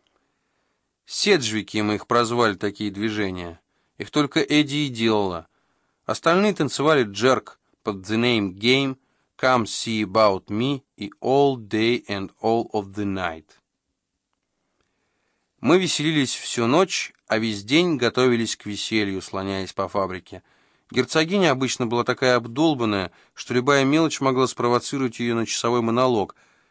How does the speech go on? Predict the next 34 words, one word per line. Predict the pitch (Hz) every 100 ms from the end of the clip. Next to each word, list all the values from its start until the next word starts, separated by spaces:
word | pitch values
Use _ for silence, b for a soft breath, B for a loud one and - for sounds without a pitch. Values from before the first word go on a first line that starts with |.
| b
и | 127
я | 185
просто | 143 - -
сидел | - 113 151
и | 120
наблюдал | 101 101 98 95 90
за | 92
этим. | 87 82 87 82 _ _ _ _ _
Когда | - 147 196
в |
феврале | - 170 156 165 180 165
на | - 135
радио | 151 143 127 120
узнали | 120 113 147 139
об | 123 113
убийстве | 123 123 147 127 - 123 113 -
Малкольма | 117 127 113 - 131 117 110 107 -
Икса | 170 175 - 113
в | 92
Гарлеме, | 107 110 95 92 90 - b b b b
стали | - 151 160 151
интервьюировать | 131 123 127 123 143 143 127 120
людей | 127 131 131 117
в |
его | 110 113
штабе | 107 - 151 147 143 b b b
в | 117
отеле | 117 139 131
«Тереза», | 127 143 131 110 92 90 _ _ _ _ _
и | - 95 _ -
тут | 180 147
же | 127 139
герцогиня | 120 110 - 113 110 98
подключилась. | 85 - 98 - 98 82 - -